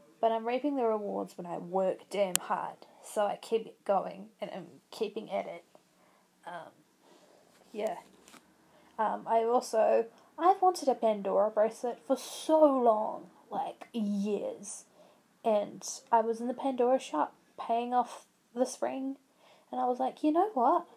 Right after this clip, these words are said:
Can I have a look at the bracelets?" And so I looked at the bracelet. I'm like, "Yep, I'm gonna put a deposit down on one. Because I want a one forever and I deserve it. I work damn hard for what I make. And I'm gonna treat myself."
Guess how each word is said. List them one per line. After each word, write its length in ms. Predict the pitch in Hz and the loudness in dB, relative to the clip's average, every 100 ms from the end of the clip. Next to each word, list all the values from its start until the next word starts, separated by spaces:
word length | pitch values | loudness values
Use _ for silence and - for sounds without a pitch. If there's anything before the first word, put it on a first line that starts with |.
| _ | _
Can 160 | - 330 | -4 0
I 120 | 403 | 2
have 100 | 359 | 4
a 60 | |
look 180 | 277 254 | 2 2
at 80 | 214 | -4
the 80 | 214 | -6
bracelets?" 600 | - - - - - - | -8 -10 -14 -14 -14 -18
And 140 | 240 - | -20 -6
so 100 | 254 | -2
I 140 | 240 | 0
looked 240 | 233 240 | -2 -6
at 40 | - | -10
the 60 | |
bracelet. 420 | 233 269 269 - 320 | -2 -2 -2 -4 -2
I'm 60 | |
like, 240 | 349 349 453 | -2 0 2
"Yep, 200 | 440 - | 2 2
I'm 240 | 339 330 311 | 0 0 2
gonna 200 | 277 254 | 2 2
put 140 | - | 0
a 40 | |
deposit 400 | 233 226 208 208 | -4 -6 -6 -6
down 200 | 202 202 | -4 -2
on 120 | 202 208 | -2 0
one. 220 | 214 220 _ _ _ _ 220 | -2 -4 _ _ _ _ -6
Because 240 | 220 220 | -4 -4
I 60 | 226 | -4
want 300 | 226 269 277 | 0 2 4
a 40 | |
one 180 | 277 269 | 2 2
forever 460 | - 240 226 214 214 | 0 -2 0 2 0
and 100 | 220 214 | -2 0
I 100 | 220 | 0
deserve 400 | 220 202 202 196 | 0 -2 -4 2
it. 160 | 202 - | 2 2
I 120 | 208 | 0
work 220 | 208 - - _ | 0 -4 -8 _
damn 340 | 247 226 208 208 | 2 2 2 -2
hard 380 | 196 185 165 - _ _ _ _ _ _ _ _ | -4 -2 -2 -6 _ _ _ _ _ _ _ _
for 120 | 214 202 | -12 0
what 200 | 190 - | 0 0
I 60 | 190 | -6
make. 460 | 190 127 - - - - _ _ _ _ _ _ - _ _ - | -4 -6 -6 -10 -20 -20 _ _ _ _ _ _ -20 _ _ -6
And 460 | 202 180 - - - 190 | -4 -4 -6 -14 -10 -2
I'm 200 | 226 226 | -2 0
gonna 180 | 277 | 0
treat 180 | 302 359 | 0 0
myself." 540 | 254 208 165 - - | 2 0 -2 -8 -8